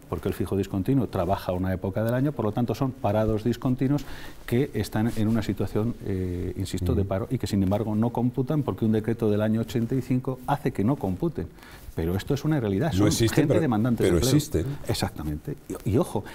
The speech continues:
Speaker 1: es muy importante porque tenemos que tenerlo en cuenta de cara a las políticas activas de empleo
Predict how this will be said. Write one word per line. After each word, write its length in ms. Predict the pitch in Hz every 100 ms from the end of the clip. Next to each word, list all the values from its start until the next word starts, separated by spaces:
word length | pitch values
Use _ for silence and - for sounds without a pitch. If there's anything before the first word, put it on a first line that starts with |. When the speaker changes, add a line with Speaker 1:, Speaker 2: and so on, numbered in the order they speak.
| - -
Speaker 1:
es 160 | 147
muy 160 | 190 190
importante 500 | 175 147 135 160 127
porque 320 | 101 98 101
tenemos 400 | 85 98 127 175
que 140 | - 117
tenerlo 320 | 104 123 156
en 80 | 156
cuenta 320 | 143 139 147
de 120 | 135
cara 160 | 104 139
a 20 |
las 120 | 147
políticas 520 | - 110 127 131 107 -
activas 400 | - 110 117 117
de 80 |
empleo 400 | 101 98 135 123